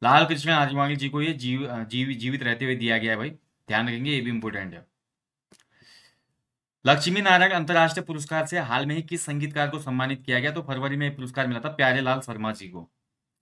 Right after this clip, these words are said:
विश्व सरकार शिखर सम्मेलन दो हज़ार चौबीस फरवरी में कहाँ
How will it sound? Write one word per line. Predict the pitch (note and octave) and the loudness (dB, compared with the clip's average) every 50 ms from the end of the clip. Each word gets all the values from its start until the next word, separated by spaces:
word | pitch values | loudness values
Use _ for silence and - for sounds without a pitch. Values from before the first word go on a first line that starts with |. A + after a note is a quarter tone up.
| _ _ _ _ _ _ _ _ _ | _ _ _ _ _ _ _ _ _
विश्व | A2 C#3 F3 F3 - - G#3+ | 2 2 2 2 0 -2 -2
सरकार | - - E3+ D#3 D3+ E3 E3+ F3 E3+ | -2 0 0 0 4 6 6 6 6
शिखर | - - D3 E3 E3 | 4 0 0 0 0
सम्मेलन | E3 - D3+ D3+ D3 D3+ D#3 D#3+ D#3+ | 0 -2 -2 -2 -2 -2 0 -2 -2
दो | D3 D3+ D3 | 0 0 0
हज़ार | C3+ C#3 C#3+ | 0 0 0
चौबीस | C#3+ - D3 C3 B2+ B2+ C3 D#3 E3+ E3+ - - | -2 -2 -2 -2 0 0 0 -2 -2 -4 -4 -8
फरवरी | - C3 B2+ C3+ C#3+ C#3+ | -8 -4 -2 -2 -2 -2
में | C#3+ D3+ D3 | -2 -2 -2
कहाँ | D3 B2 A#2+ | -2 -2 -2